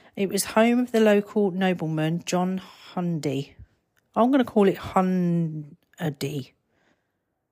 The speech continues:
Yeah. What exactly went on there is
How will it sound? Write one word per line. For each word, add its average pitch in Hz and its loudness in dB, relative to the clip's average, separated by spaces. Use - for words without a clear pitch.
Yeah. - -4
What 277 4
exactly 247 2
went 208 4
on 214 2
there 170 2
is 175 -2